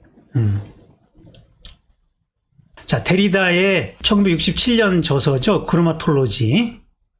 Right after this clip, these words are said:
뭐, 우리말로 번역하면은 뭐, 문자학이라는 의미인데, 자, 말과 글의 관계를 얘기를 하는데,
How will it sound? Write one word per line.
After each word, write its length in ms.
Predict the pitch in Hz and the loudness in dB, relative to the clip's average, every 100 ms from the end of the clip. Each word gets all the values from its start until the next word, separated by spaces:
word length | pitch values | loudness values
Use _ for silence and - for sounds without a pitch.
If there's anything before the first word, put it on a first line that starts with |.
| _ _ _ - | _ _ _ -4
뭐, 100 | 135 | 0
우리말로 360 | 151 208 233 | 2 2 2
번역하면은 680 | 185 190 202 185 175 208 208 | 2 2 2 0 0 0 0
뭐, 100 | 165 | 0
문자학이라는 1600 | 120 165 180 - 196 139 165 170 - 160 147 131 117 151 233 - - _ _ _ - | 0 0 -2 -2 0 0 0 -2 -4 -2 0 0 0 0 0 -6 -20 _ _ _ -2
의미인데, 760 | 151 143 120 160 175 98 87 - _ _ _ _ | 0 2 0 0 0 0 -4 -12 _ _ _ _
자, 160 | - 117 | -4 -2
말과 800 | 117 - 226 254 247 254 247 233 | 0 2 2 0 0 0 0 -2
글의 340 | - 202 208 | -2 0 0
관계를 500 | 143 165 151 147 147 147 | 0 -2 0 0 -2 0
얘기를 360 | 160 147 123 123 | 0 0 0 0
하는데, 520 | 110 113 175 117 | -2 0 0 -2